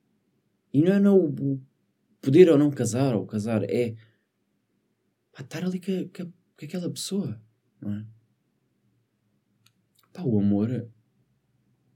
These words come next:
o amor é que nos dá força, não é? Isso, isso é que é, é como o ódio. Eu estou sempre com esta, amor e ódio estão ali, taca, taca. O ódio une pessoas, porque se odiarmos duas coisas, <laughs> é mesmo que,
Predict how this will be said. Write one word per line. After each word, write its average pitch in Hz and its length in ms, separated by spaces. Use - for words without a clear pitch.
o 90 200
amor 95 240
é 104 60
que 104 100
nos 107 140
dá 123 120
força, 90 320
não 69 100
é? 71 80
Isso, - 320
isso 101 260
é 98 60
que 107 400
é, - 60
é - 40
como 104 180
o - 20
ódio. 98 420
Eu - 40
estou - 140
sempre 120 200
com 104 80
esta, 76 240
amor 95 220
e 95 80
ódio 98 220
estão 98 200
ali, 90 380
taca, - 220
taca. - 200
O - 100
ódio 92 440
une 104 260
pessoas, 127 480
porque - 280
se - 140
odiarmos 87 360
duas 90 180
coisas, 104 400
<laughs> - 20
é 98 40
mesmo 92 240
que, - 100